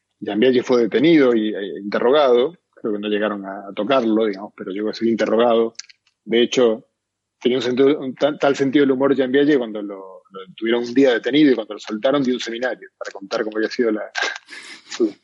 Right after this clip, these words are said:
su experiencia, porque parece que le pusieron un policía que sabía algo de matemática para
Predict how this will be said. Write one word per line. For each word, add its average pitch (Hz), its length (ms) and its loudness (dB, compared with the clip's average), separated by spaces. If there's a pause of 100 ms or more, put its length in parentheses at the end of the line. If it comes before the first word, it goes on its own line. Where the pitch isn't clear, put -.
su 95 800 -8
experiencia, 156 640 2
porque 123 240 0
parece 123 340 0
que 127 80 4
le 110 60 -2
pusieron 127 360 -4
un 123 100 -4
policía 131 500 2
que 117 80 -2
sabía 131 400 2
algo 120 240 0
de 101 80 -16
matemática 113 580 -6
para 101 220 -10